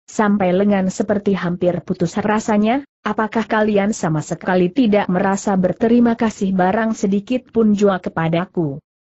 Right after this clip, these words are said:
Mendadak Ong Tiong berkata dengan suara dingin, Tak ada orang yang menyuruh kau mengirim makanan kemari, pada hakikatnya tak seorang manusia pun yang menyuruh kau datang kemari hingga kini.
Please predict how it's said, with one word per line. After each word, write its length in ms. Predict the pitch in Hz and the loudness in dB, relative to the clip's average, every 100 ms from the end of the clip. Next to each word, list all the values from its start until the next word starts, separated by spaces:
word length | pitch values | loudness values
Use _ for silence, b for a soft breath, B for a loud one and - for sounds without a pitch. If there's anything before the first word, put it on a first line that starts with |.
| _ 220 | _ 2
Mendadak 640 | 220 226 208 196 196 - | 4 6 4 4 0 0
Ong 240 | 165 190 202 | -4 -4 -2
Tiong 320 | 196 165 160 | 0 0 0
berkata 540 | 170 180 190 233 233 | -2 -4 -4 0 2
dengan 320 | 214 208 196 190 | 4 4 2 0
suara 480 | - 262 208 202 | 2 2 2 0
dingin, 600 | 190 202 220 226 233 233 - _ - | 2 2 4 2 2 0 -6 _ -4
Tak 160 | 349 | 0
ada 240 | 214 196 - | 0 0 0
orang 400 | 202 202 254 240 | 0 2 2 4
yang 240 | 226 208 | 2 2
menyuruh 400 | 196 196 214 277 - | 2 4 2 0 -2
kau 160 | 208 | 0
mengirim 560 | 202 196 214 226 269 262 | 2 2 4 4 4 2
makanan 640 | 247 233 220 208 202 208 | 0 -2 -2 -2 -2 -2
kemari, 480 | - 208 202 208 262 - _ | 0 2 2 0 -2 -6 _
pada 400 | 202 196 202 247 | -2 0 0 0
hakikatnya 800 | 240 214 214 180 180 196 202 202 | -2 0 -2 -2 0 0 0 -2
tak 240 | 247 - | -4 -4
seorang 480 | - 208 190 185 233 | -2 -2 0 -2 0
manusia 640 | 240 208 180 - 208 233 | 0 0 -2 0 0 2
pun 160 | 226 214 | 2 2
yang 320 | 196 214 214 | 2 0 2
menyuruh 400 | 214 214 202 196 | 2 2 2 0
kau 240 | 202 202 | 0 0
datang 480 | 190 185 185 208 262 | 2 2 0 0 0
kemari 480 | 269 208 202 180 175 | 0 2 2 2 0
hingga 320 | 175 196 175 | 0 0 0
kini. 480 | 160 214 208 208 214 | 0 0 2 2 -2